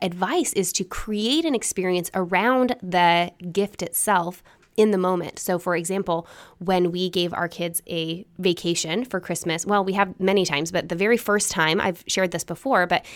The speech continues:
it exemplifies this raising the stakes. We, they, they just, there was just a note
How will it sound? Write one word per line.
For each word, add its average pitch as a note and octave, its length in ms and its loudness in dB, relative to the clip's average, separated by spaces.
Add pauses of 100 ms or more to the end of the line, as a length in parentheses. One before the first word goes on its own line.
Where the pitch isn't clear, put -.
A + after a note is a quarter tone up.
(140)
it - 300 0
exemplifies F#3+ 680 2
this E3+ 300 -2
raising F#3 360 0
the E3+ 80 -2
stakes. - 300 -2 (340)
We, G3+ 500 2 (300)
they, F#3+ 300 2 (300)
they G3 220 0
just, A#3 220 0 (180)
there A3+ 80 4
was A#3 140 2
just G#3 140 -4
a E3+ 60 -4
note E3 460 0